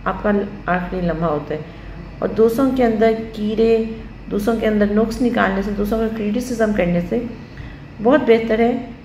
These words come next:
कि आप move forward करें। और इस वजह से move forward करें कि अगर आपको कोई tease करे तो आप उसको avoid करें।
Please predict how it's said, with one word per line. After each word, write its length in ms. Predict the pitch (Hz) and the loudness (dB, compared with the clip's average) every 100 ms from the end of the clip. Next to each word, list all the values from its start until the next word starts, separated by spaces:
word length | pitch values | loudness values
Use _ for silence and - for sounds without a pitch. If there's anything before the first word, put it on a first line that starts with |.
| - - - - | -18 -18 -14 -8
कि 60 | 247 - - | -8 -2 2
आप 380 | 202 226 - - - - - 185 | 4 4 -2 -10 -16 -16 -8 0
move 280 | 208 233 240 | 4 4 2
forward 480 | - 196 185 202 208 | 0 2 4 2 0
करें। 360 | 202 202 277 - - - - - - - | 2 2 2 -2 -12 -16 -18 -18 -16 -4
और 320 | - 214 - - | -2 -2 -4 -2
इस 220 | 320 - | -2 2
वजह 120 | 311 | 2
से 120 | 294 | 2
move 220 | 269 233 233 | 2 2 4
forward 380 | 233 220 220 220 | 4 4 2 2
करें 220 | 226 233 | 0 2
कि 80 | 240 | 2
अगर 120 | 220 | 2
आपको 360 | 214 214 - | 2 -2 -4
कोई 140 | 208 220 214 - | -2 -4 -4 -4
tease 220 | 254 294 | -4 0
करे 240 | - 240 285 - - - - - - | 2 4 2 -2 -10 -16 -18 -14 -2
तो 60 | - | 0
आप 160 | 269 | 0
उसको 220 | 294 - | -2 0
avoid 500 | 302 - 214 220 220 214 | -2 2 6 6 4 0
करें। 180 | 170 | -2